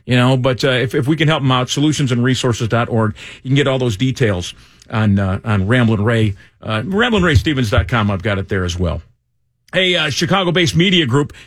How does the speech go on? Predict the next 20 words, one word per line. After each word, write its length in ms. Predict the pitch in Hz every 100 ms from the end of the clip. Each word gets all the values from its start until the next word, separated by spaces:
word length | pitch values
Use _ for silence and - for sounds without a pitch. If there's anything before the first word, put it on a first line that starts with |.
| _
This 180 | 190 196
is 80 | 151
one 160 | 175 160
of 60 |
the, 120 | 135 - _ _ _ _ _ _ _ _ _ _ _ _ _ _ _ -
I, 180 | 220 220
I 40 | 208
have 160 | 247 247
to 60 | 185
say, 160 | 208
it's 100 | 214
kinda 280 | - 208 165 127 - - - - 143 160
gives 240 | 185 156
to 60 | 160
what 120 | 175
we 100 | 165
were 60 | 147
just 160 | 110
talking 220 | 139 127 110
about. 200 | 92